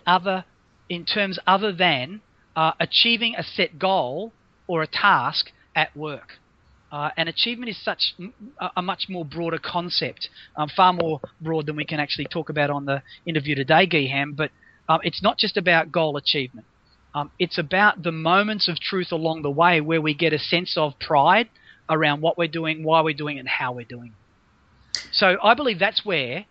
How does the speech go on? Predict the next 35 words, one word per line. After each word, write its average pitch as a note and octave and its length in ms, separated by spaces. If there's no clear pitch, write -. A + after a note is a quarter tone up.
that's F#3+ 260
where F3+ 200
intentionomics E3 600
can E3 120
have E3 180
a, D3+ 140
a D#3+ 100
real A3 560
impact. G3+ 600
Um, D3+ 200
a-, F3+ 180
a-, F3 200
and F3+ 120
the E3+ 60
way F#3+ 180
that F3 120
I G3 160
do G3+ 180
this D#3+ 280
with E3 200
leaders, E3 520
uh, D3 220
and D#3+ 140
with D3+ 80
organisations D3+ 960
is E3 260
to - 140
introduce F3+ 640
them D#3+ 160
to D#3 160
this D3+ 220
intentional D#3 600
trust - 340
model, F3 460
which F#3+ 200